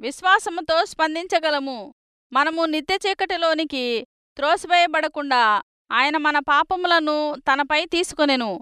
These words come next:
ఇప్పుడు నీవు ఏమి చేయగలవు? నీవు ఈ క్రింది ప్రార్థనను ప్రార్థించగలవు. "ప్రియ ప్రభువా,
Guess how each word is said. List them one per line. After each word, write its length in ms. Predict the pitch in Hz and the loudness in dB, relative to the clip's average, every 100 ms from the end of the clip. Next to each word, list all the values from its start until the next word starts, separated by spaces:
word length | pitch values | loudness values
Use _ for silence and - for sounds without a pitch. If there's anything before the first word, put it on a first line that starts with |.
| - _ _ - | -14 _ _ -8
ఇప్పుడు 440 | 277 277 339 349 | -8 -4 -2 0
నీవు 260 | 370 349 311 | 0 -2 -2
ఏమి 340 | 311 302 339 | 2 2 0
చేయగలవు? 800 | 381 370 349 330 311 294 311 330 - _ _ _ | 0 2 4 4 0 0 -4 -4 -6 _ _ _
నీవు 240 | - 311 320 | -2 -2 0
ఈ 180 | 339 330 | 0 -2
క్రింది 340 | 302 320 349 | -4 -4 -4
ప్రార్థనను 760 | 370 349 320 320 320 285 285 285 | 0 0 2 0 0 -2 -4 -4
ప్రార్థించగలవు. 1000 | 285 262 285 320 311 285 269 247 226 185 - _ _ _ - | 2 2 4 0 0 2 2 0 -4 -6 -10 _ _ _ -8
"ప్రియ 220 | 302 339 | 0 0
ప్రభువా, 640 | 311 302 277 320 277 269 | 2 -2 0 4 6 6